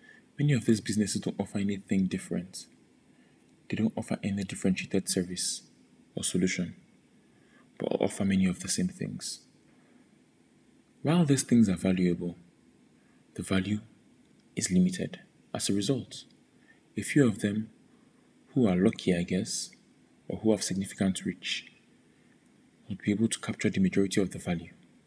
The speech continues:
thereby consolidating around the rest, swallowing them up,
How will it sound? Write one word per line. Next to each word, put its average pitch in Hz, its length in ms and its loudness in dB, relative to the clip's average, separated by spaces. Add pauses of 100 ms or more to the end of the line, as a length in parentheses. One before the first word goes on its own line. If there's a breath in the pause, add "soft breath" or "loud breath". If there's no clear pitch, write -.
(600 soft breath)
thereby 98 280 2
consolidating 98 720 0
around 92 260 4
the 87 100 -2
rest, 87 500 -4 (120)
swallowing 107 480 2
them 95 160 2
up, 87 240 -8